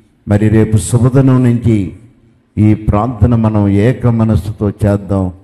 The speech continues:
మనకు దేవుడు ఆయన రాకడలో తన కొరకు ఎదురు చూసే వారిని ఏం చేస్తున్నాడు చెప్పండి? తీసుకు వెళ్ళటానికి ప్రభు రానయ్యే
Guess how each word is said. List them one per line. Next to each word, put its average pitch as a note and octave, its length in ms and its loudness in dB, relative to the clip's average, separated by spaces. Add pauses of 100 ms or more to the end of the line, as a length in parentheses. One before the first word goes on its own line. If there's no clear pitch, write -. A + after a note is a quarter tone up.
(600)
మనకు G2 300 -2
దేవుడు G2 680 0 (440)
ఆయన F#2 380 2
రాకడలో A#2+ 680 0
తన A2+ 320 0
కొరకు E3 440 -2
ఎదురు C3+ 420 0
చూసే C3+ 300 0
వారిని A2+ 640 0 (480)
ఏం A2+ 180 0
చేస్తున్నాడు A2+ 460 0
చెప్పండి? B2+ 360 -2 (200)
తీసుకు A#2+ 480 -2
వెళ్ళటానికి G#2+ 760 0
ప్రభు G2+ 480 0
రానయ్యే G2 800 -2